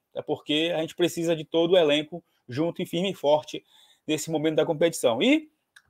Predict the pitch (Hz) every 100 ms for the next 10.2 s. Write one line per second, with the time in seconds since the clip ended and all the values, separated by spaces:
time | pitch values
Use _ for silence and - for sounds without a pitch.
0 | - 156 156 208 240 151 151 147 - 156
1 | - 156 151 - 156 156 135 113 _ _
2 | _ _ - _ 120 - 143 139 127 117
3 | 110 180 - 175 202 - 139 120 139 131
4 | - 151 139 135 127 123 147 160 135 135
5 | 135 123 _ _ _ _ _ 120 139 185
6 | 175 - 156 170 139 143 143 143 143 123
7 | - - - _ - 117 156 143 156 151
8 | 147 147 139 - - 143 143 131 120 -
9 | 127 156 170 139 147 143 - 131 139 156
10 | 175